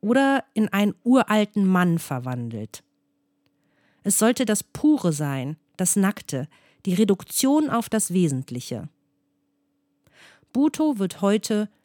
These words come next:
immer milder. Die anfangs obligatorisch nackten und weißgeschminkten Körper sieht man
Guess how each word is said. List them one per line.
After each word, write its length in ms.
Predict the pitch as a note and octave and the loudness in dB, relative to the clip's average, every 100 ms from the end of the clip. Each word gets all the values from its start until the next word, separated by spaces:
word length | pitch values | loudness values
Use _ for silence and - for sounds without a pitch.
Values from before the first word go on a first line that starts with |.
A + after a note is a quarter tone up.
| _ | _
immer 240 | F3+ F#3+ F3 | 2 4 4
milder. 520 | D#3+ E3 D#3 B2+ C3+ _ _ _ _ _ _ _ _ _ - - - - | 4 2 0 -4 -10 _ _ _ _ _ _ _ _ _ -20 -20 -20 -6
Die 140 | G#3+ | -2
anfangs 580 | F#3 B3+ - A#3+ G#3+ - | 2 0 0 -2 -2 -2
obligatorisch 800 | G3+ G3+ G#3 E3+ F3 B3+ G#3+ - | -4 -2 0 -2 -2 -4 -2 -2
nackten 420 | F3+ G3 - A3+ | -2 -4 -4 -4
und 160 | G3 E3 | -2 0
weißgeschminkten 800 | E3 G#3+ - A3 G3+ F#3 _ E3 | 0 0 -2 -6 -6 -8 _ -8
Körper 560 | - F3+ A3 - A#3+ A#3+ - _ - | -2 -2 -2 0 0 -2 -8 _ -8
sieht 220 | A3 - | -6 0
man 260 | G3 F3+ | 0 0